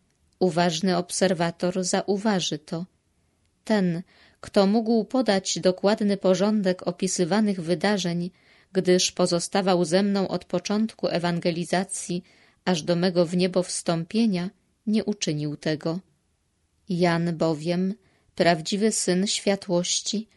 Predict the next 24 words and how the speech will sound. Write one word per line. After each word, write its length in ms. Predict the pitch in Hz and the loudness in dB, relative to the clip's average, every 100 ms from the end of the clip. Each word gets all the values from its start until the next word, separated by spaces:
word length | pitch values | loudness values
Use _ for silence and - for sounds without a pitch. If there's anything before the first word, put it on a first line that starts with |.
| _ _ _ | _ _ _
zajmował 640 | 165 180 185 170 170 170 185 | 0 4 4 2 0 2 0
się 320 | - 190 190 - | 0 0 -2 -2
i 120 | 196 | -4
troszczył 560 | - 185 - - 165 - | 0 0 0 -2 -4 -2
o 120 | 165 | -4
to, 240 | - 180 185 _ _ _ _ - | -2 -6 -8 _ _ _ _ 0
aby 300 | 196 175 185 | 0 2 2
poprzez 520 | 190 185 - 175 - | 2 0 0 -2 0
moją 340 | 175 185 180 | 2 2 2
cielesną 640 | 180 - 180 196 - 190 180 | 0 0 2 2 0 0 0
szatę 540 | - 185 180 190 196 226 _ _ | 0 -2 -2 -4 -4 -6 _ _
zabłysło 800 | 156 180 180 180 226 - - 247 | 0 4 4 2 0 0 -2 -2
światło 600 | 240 - - 180 - 160 170 | 0 -2 0 0 -2 -4 -4
w 100 | - | -2
oczach 460 | 175 175 175 170 | -4 -2 -4 -4
heretyków, 840 | - 165 165 165 180 - 196 - - _ _ - | -2 0 0 -2 -6 -6 -8 -8 -20 _ _ -12
którzy 520 | - 208 185 202 - | -2 0 2 2 2
atakowali 680 | 196 185 180 190 214 226 208 | 2 2 2 2 2 2 0
boską 480 | 160 214 - 220 202 | 2 0 0 0 2
rzeczywistość 920 | 180 - 160 180 - - 165 - - | 0 -2 -4 -4 -4 -4 -6 -6 -8
zamkniętą 800 | 147 165 170 - 165 165 170 165 | -2 -2 -2 -2 -2 -2 -2 -2
w 40 | |
ludzkim 480 | 156 165 - - 170 | -2 -2 -4 -4 -4
ciele. 380 | - 160 156 175 | -2 -4 -2 -6